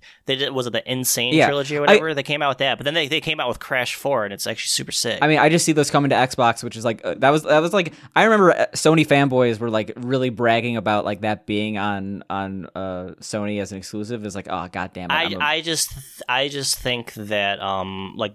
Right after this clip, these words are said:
Speaker 1: Game Pass type shit is, like, the future of gaming, personally.
Speaker 2: Yeah, I, I, I think we have, we have a little bit more in the platform space, uh, after this, but I, I agree with you there. I, I think it's just funny that Crash Bandicoot was, like, often, uh, railed as, like, one of the
Speaker 1: Like, yeah,
Speaker 2: reasons
Speaker 1: it's, like,
Speaker 2: to
Speaker 1: the
Speaker 2: get
Speaker 1: Sony,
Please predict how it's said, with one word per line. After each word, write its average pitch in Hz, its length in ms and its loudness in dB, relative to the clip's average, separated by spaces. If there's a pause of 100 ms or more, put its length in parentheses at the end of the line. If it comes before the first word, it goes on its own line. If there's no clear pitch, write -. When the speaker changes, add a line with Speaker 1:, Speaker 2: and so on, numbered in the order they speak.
(160)
Speaker 1:
Game 117 240 -4
Pass 107 280 -4
type 101 160 -4
shit - 220 -8
is, 104 220 -8
like, 101 140 -8
the 98 80 -12
future 90 320 -8
of - 80 -12
gaming, 95 320 -8
personally. 110 480 -8
Speaker 2:
Yeah, 208 240 6
I, 156 140 6 (320)
I, 135 80 2
I 135 40 0
think 147 320 -4
we 156 140 2
have, 165 140 6
we 170 80 2
have 165 80 4
a 151 40 2
little 143 200 2
bit 143 100 0
more 131 160 4
in 127 60 2
the 113 60 0
platform 123 400 0
space, 123 300 -4
uh, 92 300 -4 (240)
after 104 240 -2
this, 107 220 -4
but - 340 -6
I, 104 160 2
I 95 140 0
agree 101 240 -4
with 98 100 -10
you 98 80 -6
there. 98 220 -4 (360)
I, 156 240 6
I 160 120 6
think 190 140 2
it's 175 60 0
just 160 160 -6
funny 147 220 2
that 127 140 2
Crash 123 220 2
Bandicoot 113 340 -2
was, 104 80 -6
like, 107 220 -2
often, 104 560 -2
uh, 95 420 -2 (160)
railed 110 380 2
as, 104 100 -4
like, 104 220 -2 (280)
one 135 140 2
of 123 80 0
the 123 100 -2
Speaker 1:
Like, - 140 6
yeah, 131 160 2
Speaker 2:
reasons 135 160 2
Speaker 1:
it's, 127 80 -2
like, 147 80 -2
Speaker 2:
to 127 60 0
Speaker 1:
the 110 40 -8
Speaker 2:
get 120 140 4
Speaker 1:
Sony, 120 640 -2